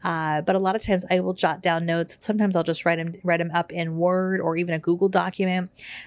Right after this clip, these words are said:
I like to kind of just not necessarily write exactly what I'm gonna say, but just, like, the title and a couple words on, you know, maybe really big font <laughs> typed up.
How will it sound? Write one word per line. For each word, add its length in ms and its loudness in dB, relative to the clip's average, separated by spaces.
I 80 4
like 180 -2
to 80 0
kind 200 0
of 120 -2
just 280 -6
not 380 2
necessarily 560 0
write 220 -2
exactly 460 -2
what 100 4
I'm 80 -2
gonna 160 -4
say, 320 0
but 180 -4
just, 460 0
like, 160 -6
the 80 -8
title 560 0
and 100 -4
a 60 -12
couple 400 2
words 480 2
on, 340 -6
you 100 2
know, 320 -2
maybe 240 4
really 320 2
big 220 0
font 480 0
<laughs> 320 0
typed 380 0
up. 220 2